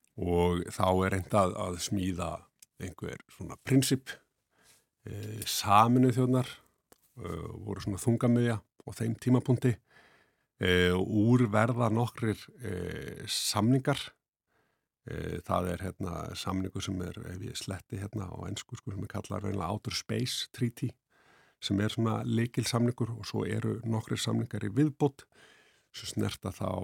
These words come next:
eh, skráningu geimfara og svo er það ábyrgð á dóti sem er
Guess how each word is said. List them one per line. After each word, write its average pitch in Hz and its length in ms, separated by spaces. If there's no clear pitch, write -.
eh, 87 480
skráningu 101 1040
geimfara 107 600
og 87 380
svo - 240
er 87 120
það 82 120
ábyrgð 123 540
á 101 160
dóti 107 300
sem 107 160
er 104 100